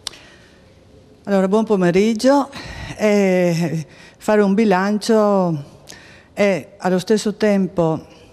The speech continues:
eh, significa allo stesso tempo sottolineare le criticità che abbiamo dovuto affrontare, ma anche con grande soddisfazione sottolineare il fatto, eh, di come sono state superate,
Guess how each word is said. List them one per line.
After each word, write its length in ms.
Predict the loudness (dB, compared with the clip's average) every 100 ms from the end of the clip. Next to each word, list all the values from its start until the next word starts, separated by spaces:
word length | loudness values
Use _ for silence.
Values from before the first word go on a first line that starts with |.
| -20 -18 -12
eh, 240 | -8 -6
significa 480 | 0 2 4 2 -2
allo 120 | -2
stesso 320 | -2 -4 -4
tempo 420 | -2 -2 -2 -6 -10
sottolineare 1160 | -8 -4 0 2 2 2 2 0 -4 -8 -20 -20 -20 -20 -20 -12 -2
le 140 | -2
criticità 800 | 0 -2 -2 -4 -4 0 0 0
che 120 | -6
abbiamo 200 | -6 -4
dovuto 380 | -4 -6 -6 -6
affrontare, 880 | -6 -4 -4 -2 -4 -2 -2 -4 -6
ma 320 | -2 0 0
anche 340 | 0 0 0 -2
con 240 | -2 -2
grande 460 | 0 0 0 -2 -2
soddisfazione 1120 | -2 -2 0 0 0 2 2 2 0 0 -4 -10 -20
sottolineare 720 | -10 0 2 4 2 2 2
il 80 | 0
fatto, 420 | 0 -4 -2 -4 -6 -18 -14 -4
eh, 240 | -2 0
di 140 | 0
come 260 | 0 0 0
sono 260 | -2 -2 -2
state 460 | -2 0 0 -2 -4 -20 -12
superate, 840 | -6 -2 0 0 0 -2 -8 -8